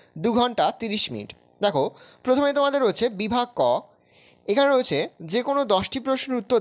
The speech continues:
দাও। এখানে বেশ কয়েকটি প্রশ্ন দেওয়া রয়েছে, তার মধ্যে থেকে যে কোনো দশটি প্রশ্ন তোমাদের উত্তর করতে হবে। প্রতিটি প্রশ্নের মান এক করে এক ইন্টু দশ সমান সমান দশ। প্রথম, এক্সের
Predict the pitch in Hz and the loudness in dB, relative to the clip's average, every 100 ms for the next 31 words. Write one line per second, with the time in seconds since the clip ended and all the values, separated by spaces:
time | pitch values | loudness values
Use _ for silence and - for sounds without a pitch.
0 | 143 143 - 220 233 170 240 - 262 254 | 2 0 -2 -4 0 0 0 0 0 0
1 | 262 220 214 254 233 202 165 240 214 190 | -2 0 0 0 2 2 2 0 -2 0
2 | 196 220 139 151 - - - 156 147 226 | -2 0 0 -2 -6 -20 -16 -4 0 0
3 | 285 277 214 190 262 254 254 254 214 165 | 0 2 2 2 -4 -2 -2 -2 -2 0
4 | 220 190 - 202 160 131 139 139 175 247 | 0 -2 0 0 0 -2 -4 -2 -4 -2
5 | 240 247 247 233 233 165 175 - 233 208 | 0 0 2 2 2 -2 -6 0 2 2
6 | 175 175 180 170 196 - 170 165 175 170 | 2 -6 -4 0 0 0 -4 -2 -2 0
7 | 131 110 - 214 135 143 - _ - _ | 0 -2 -2 0 0 -2 -10 _ -20 _
8 | - - - - _ 208 254 - - 143 | -20 -20 -20 -20 _ 2 4 2 2 2